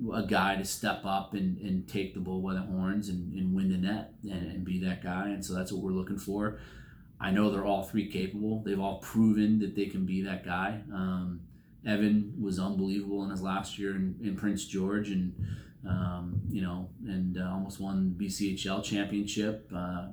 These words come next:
Justin obviously just won, almost won the U S H L championship, took his team to the finals. And then Max, when he played in the North American League, did win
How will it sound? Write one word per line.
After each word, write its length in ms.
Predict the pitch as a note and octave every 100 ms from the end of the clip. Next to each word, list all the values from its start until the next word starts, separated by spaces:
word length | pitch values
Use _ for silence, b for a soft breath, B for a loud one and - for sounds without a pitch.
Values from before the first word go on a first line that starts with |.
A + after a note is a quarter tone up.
| -
Justin 600 | - G2 - G#2+ G2+ G2+ - B B B -
obviously 480 | G2 G2 G2 G#2 G2+
just 280 | F#2+ F#2+ -
won, 400 | G2 G2 G2 G2
almost 340 | G2+ G2+ F#2+ F#2+
won 160 | F#2+
the 80 | G2
U 200 | G2 G2+
S 140 | G2
H 200 | G2 F#2+
L 160 | G2+ G#2+
championship, 580 | G#2+ G#2 G#2 G2 G#2 -
took 180 | G2 -
his 180 | G#2+ -
team 220 | A2 G2+
to 60 |
the 60 | G2
finals. 360 | F#2 G2 G#2+ G#2
And 80 |
then 100 | G2
Max, 400 | F#2+ A2 A#2 -
when 100 | G#2
he 80 | G2+
played 240 | G2 G#2 F#2+
in 60 |
the 60 | F#2+
North 220 | G2+ G2
American 440 | F#2+ G#2+ G2 G#2
League, 280 | G2+ G2 F#2
did 260 | G#2 A2+ G#2+
win 360 | F#2+ F#2 F2+